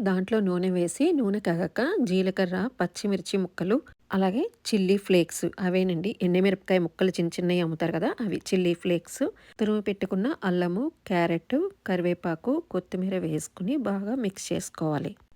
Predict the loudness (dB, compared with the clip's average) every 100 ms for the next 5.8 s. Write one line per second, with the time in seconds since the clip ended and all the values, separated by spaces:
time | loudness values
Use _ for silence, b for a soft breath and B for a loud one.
0 | _ -2 0 0 0 0 0 -2 -2 -2
1 | -2 -2 -4 -4 -4 -4 -4 -2 -2 -2
2 | -4 -2 0 0 -2 0 2 2 -2 -2
3 | -4 -2 -4 -4 _ _ -2 0 2 0
4 | -4 _ -6 -2 0 0 -2 -2 0 2
5 | 2 -2 -2 -4 -4 -4 0 0